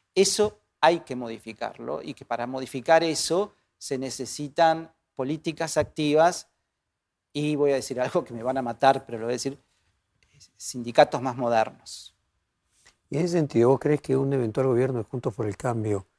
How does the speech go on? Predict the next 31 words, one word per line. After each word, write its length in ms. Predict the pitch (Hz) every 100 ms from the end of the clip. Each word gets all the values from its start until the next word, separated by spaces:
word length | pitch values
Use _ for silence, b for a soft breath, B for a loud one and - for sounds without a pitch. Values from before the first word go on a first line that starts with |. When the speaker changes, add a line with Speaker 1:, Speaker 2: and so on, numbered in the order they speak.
| _ _ _ _ _ _ _ -
Speaker 2:
invertiría 760 | 117 117 107 120 139 160 143
esta 580 | 135 - 127 120 120 135
regresión 500 | 113 117 110 - 156
de 80 | 143
la 80 | 120
distribución 480 | 104 117 110 135
de 80 | 131
la 120 | 120
renta 280 | 117 131 127
a 40 | 117
favor 280 | 120 123
del 160 | 123 113
capital 580 | 113 110 104 135 131 127 b b b
en 100 | 117
detrimento 640 | 113 110 127 120 127 - 117
del 140 | 104
trabajo 400 | 110 147 196 202
o 200 | - 139
por 160 | 127 117
el 60 |
contrario 420 | 123 113 135 143
la 100 | 123
pronunciaría? 720 | 110 107 107 98 104 101 90 - _ _ _ _ _ _ _ _ _ _ _ _ _ _
Speaker 1:
Es 180 | 127 143
una 120 | 127
buena 280 | 127 139 127
pregunta, 920 | 113 120 135 120 156 127 113 113 - _ 117 113
no 200 | 123 120
tengo 240 | - 120 117
la 140 | 113
respuesta. 680 | 113 - 139 120 - -